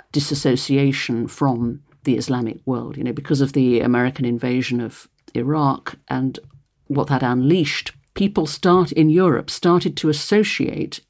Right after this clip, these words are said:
Islam with terrorism. And of course, that is truly tragic, so misleading, so completely wrong. So sadly, you know, a lot of Europeans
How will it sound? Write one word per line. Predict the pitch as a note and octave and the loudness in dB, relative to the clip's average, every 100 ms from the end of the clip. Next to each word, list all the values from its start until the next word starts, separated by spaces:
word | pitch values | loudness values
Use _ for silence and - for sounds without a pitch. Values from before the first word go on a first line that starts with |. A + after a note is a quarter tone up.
| _ | _
Islam | E3+ D3 D3 C#3+ C3+ C3 | 2 4 4 4 4 2
with | - B2+ - | 0 -2 -4
terrorism. | - A#2 - A2 C#3 - - - | -6 -6 -6 -8 -8 -8 -8 -6
And | C3+ | -6
of | C3+ | -6
course, | - C#3+ | -6 -4
that | D3+ B2 - | -2 -2 -6
is | C3+ - _ - | -10 -14 _ -4
truly | - C#3 C#3 | 0 2 0
tragic, | - B2+ D3 - - - - - - - _ | -4 -6 -6 -10 -12 -18 -20 -20 -20 -20 _
so | - - D#3 | -6 2 6
misleading, | C#3 C#3+ - C3+ B2 - - | 6 2 2 2 2 -2 -4
so | - C#3+ | 2 2
completely | C#3+ C3 C#3 - B2 | 2 0 0 0 -2
wrong. | A#2 B2+ A#2 A#2 C3 - - - - _ | 0 -2 -2 -8 -14 -20 -20 -20 -20 _
So | - - D3 | -14 0 2
sadly, | C#3+ F#3+ G3 E3+ - C3+ | 4 4 4 4 0 2
you | D#3 | 4
know, | C#3+ C3 | 4 4
a | D3+ | 2
lot | D3 | 0
of | C3 | -2
Europeans | C3 C3 C3+ D3 C#3+ C#3+ C#3+ - | -2 -4 0 2 4 2 0 -8